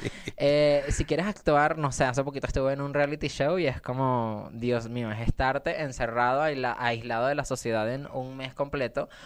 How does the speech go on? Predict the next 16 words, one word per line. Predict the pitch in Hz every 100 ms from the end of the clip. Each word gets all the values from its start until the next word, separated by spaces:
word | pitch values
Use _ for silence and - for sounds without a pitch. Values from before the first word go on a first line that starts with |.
| -
O | -
cuando | 135 135
estás | 127 127
haciendo | 139 143
un | 147
proyecto | 151 147 156
tradicional, | 156 151 135 127 127 165
es |
como | - 143 139
todo | - 131 135
el | 143
día | 147 156
tu | 160 135
día | 113 120
de | 156
llamado. | 120 117 139 196